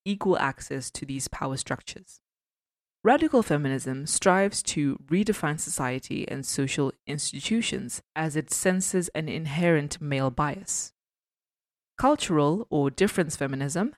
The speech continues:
advocates for celebrating what makes women different from men and goes against the idea that women can enter spaces that are traditionally male. In the poems to come,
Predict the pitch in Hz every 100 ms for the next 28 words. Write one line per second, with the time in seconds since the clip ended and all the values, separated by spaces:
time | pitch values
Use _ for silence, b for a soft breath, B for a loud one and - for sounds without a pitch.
0 | - 165 160 170 170 147 - - - 165
1 | 160 190 185 156 143 - 147 139 147 -
2 | 147 139 - - 139 143 139 _ - 160
3 | - 127 - - 131 127 - 147 _ _
4 | _ _ - 170 170 196 262 208 180 160
5 | - 151 127 127 160 147 110 - _ _
6 | _ - 151 151 156 147 - 170 143 -
7 | 143 143 143 - - 143 135 - 131 _
8 | 151 143 135 - 165 156 139 151 143 135
9 | 123 - 139 139 123 - _ _ _ _
10 | _ _ _ _ _ _ _ _ _ _
11 | _ 240 269 254 302 320 302 - - 160
12 | 135 170